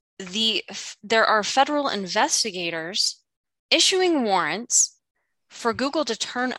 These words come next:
over anyone typing in certain search terms. And, um, so this is a big deal because now, uh, this is clearly another example of weaponizing agencies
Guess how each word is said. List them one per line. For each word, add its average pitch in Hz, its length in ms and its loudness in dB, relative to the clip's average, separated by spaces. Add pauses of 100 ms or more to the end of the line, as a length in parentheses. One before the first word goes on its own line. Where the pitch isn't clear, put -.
over 175 640 -2 (600)
anyone 320 420 4
typing 269 460 -2
in 226 180 -4
certain 220 380 -4
search - 400 -2
terms. - 580 -2 (800)
And, 214 680 4
um, 196 420 0 (360)
so 233 600 2
this 254 360 -2
is 285 440 0 (320)
a 220 100 0
big 196 260 -2
deal 185 320 -4
because 196 440 -4
now, 190 380 0 (600)
uh, - 180 -6
this 220 180 0
is 214 120 2
clearly 294 720 0
another 202 340 0
example 170 720 -6 (640)
of 185 340 4 (160)
weaponizing 190 960 0
agencies 175 920 0